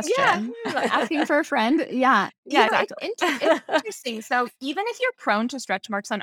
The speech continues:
Speaker 1: other parts of your body, like, say, when you went through a growth spurt during puberty and you got them on your breasts or your hips or your calf, it doesn't necessarily mean you're gonna get them on your belly. 'Cause, for example, I got stretch marks on my hips when I went through puberty, but I didn't get a single stretch mark during my pregnancy. And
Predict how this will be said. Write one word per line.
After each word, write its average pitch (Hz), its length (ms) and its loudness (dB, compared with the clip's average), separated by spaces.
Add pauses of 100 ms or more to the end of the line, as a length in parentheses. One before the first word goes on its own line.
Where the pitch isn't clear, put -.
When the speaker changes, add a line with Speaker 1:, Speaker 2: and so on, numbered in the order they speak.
Speaker 1:
other 185 180 -2
parts 208 260 -6
of 196 80 -10
your 190 100 -4
body, 165 360 -2
like, 175 200 -6
say, 180 220 -8
when 180 160 -6
you 175 80 -10
went 170 180 -2
through 190 160 -2
a 185 40 -2
growth 175 280 -4
spurt - 360 0
during 196 200 0
puberty 226 460 0
and 196 100 -2
you 185 60 -6
got 165 200 0
them 180 140 -4
on 165 140 0
your 175 140 -4 (100)
breasts 226 560 0
or 160 80 -8
your 160 140 -2
hips 226 460 0
or 185 80 0
your 165 180 -2
calf, 214 440 2 (540)
it 247 100 -2
doesn't 339 280 0
necessarily 175 640 -2
mean 160 200 -6
you're 160 100 -4
gonna 165 180 -4
get 160 180 -4
them 165 160 -2
on 170 140 -2
your 160 100 -2
belly. 156 300 0
'Cause, - 180 -10
for 311 120 -4
example, 196 360 -4
I 202 100 0
got 262 180 0
stretch - 260 -8
marks 175 220 -10
on 170 100 -6
my 160 140 -2
hips 170 340 -8
when 160 100 -8
I 151 60 -4
went 156 240 -4
through 175 120 -10
puberty, 170 540 -6
but - 100 -4
I 196 120 2
didn't 254 160 -4
get 254 120 -2
a 262 40 -4
single 233 320 -6
stretch - 280 -6
mark 202 180 0
during 185 180 -2
my 170 120 -2
pregnancy. 233 580 -2
And 180 260 -6